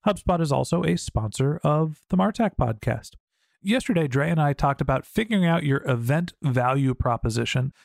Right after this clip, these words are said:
and today we're gonna continue the conversation talking about how you can do audience development to get people to actually attend your event.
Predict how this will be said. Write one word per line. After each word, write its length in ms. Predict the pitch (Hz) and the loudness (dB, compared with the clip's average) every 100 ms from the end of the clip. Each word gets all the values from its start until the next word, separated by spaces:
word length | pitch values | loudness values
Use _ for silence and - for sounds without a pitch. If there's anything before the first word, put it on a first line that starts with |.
| _ | _
and 120 | 160 | 0
today 200 | 160 202 | 0 0
we're 120 | 277 339 | 0 -2
gonna 160 | 370 | -4
continue 360 | 240 180 208 196 | -6 -2 -2 0
the 80 | 160 | -2
conversation 720 | - 170 147 - 156 - 123 | 0 0 0 0 -2 -2 -2
talking 280 | 147 135 151 | -2 0 0
about 220 | 135 - | 0 0
how 100 | 165 | 0
you 180 | 185 190 | 0 0
can 140 | 175 | 0
do 280 | 156 160 147 - | 0 0 -2 -2
audience 480 | 139 147 175 165 - | 0 0 0 -2 -2
development 720 | 143 123 147 135 117 120 - _ _ | -2 0 0 0 -2 -2 -6 _ _
to 80 | 160 | -2
get 160 | 180 | 0
people 240 | - 175 165 | -2 -2 -2
to 180 | - | 0
actually 360 | 135 - 160 165 | -2 -2 -2 -2
attend 480 | 156 - 202 190 147 | -4 -2 2 2 2
your 160 | 113 | 0
event. 320 | 123 113 113 | 0 -2 -4